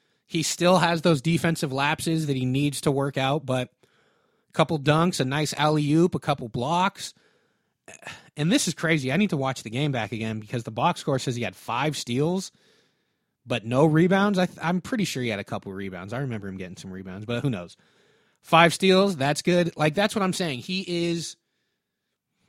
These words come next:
he has talent to do a lot of things. But those defensive liabilities are real, and he needs to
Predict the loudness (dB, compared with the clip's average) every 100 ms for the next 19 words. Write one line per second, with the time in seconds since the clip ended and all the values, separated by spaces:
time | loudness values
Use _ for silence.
0 | _ _ -20 _ _ -2 0 2 0 -2
1 | -4 -4 -4 -6 -10 -20 _ _ -10 -8
2 | -4 -2 -4 -6 -12 _ _ _ -2 2
3 | 2 0 -6 -8 -10 -18 _ _ _ _
4 | _ _ _ _ _ _ _ _ _ _
5 | _ _ _ _ _ _ -6 2 6 6
6 | 6 2 2 0 2 4 4 2 0 -2
7 | -6 -8 -8 -12 -12 -8 -2 0 0 -2
8 | -6 -4 0 2 0 -2